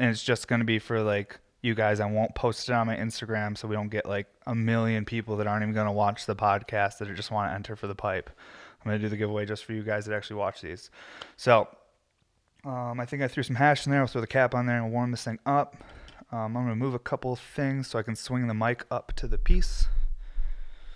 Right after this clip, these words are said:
Let's see here. All right.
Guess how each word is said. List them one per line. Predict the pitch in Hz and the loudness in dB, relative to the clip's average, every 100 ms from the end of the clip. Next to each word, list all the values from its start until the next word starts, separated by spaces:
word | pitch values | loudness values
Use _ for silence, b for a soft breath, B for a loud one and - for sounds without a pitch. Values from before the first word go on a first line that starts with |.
| B - | B 0
Let's | - | -2
see | - | -6
here. | 120 - - - B B B B B B B B - - - - - - - - - - - - - - | -14 -16 -16 -14 B B B B B B B B -18 -18 -20 -20 -18 -10 -8 -8 -14 -20 -20 -20 -20 -20
All | 78 | -20
right. | 110 80 | -18 -18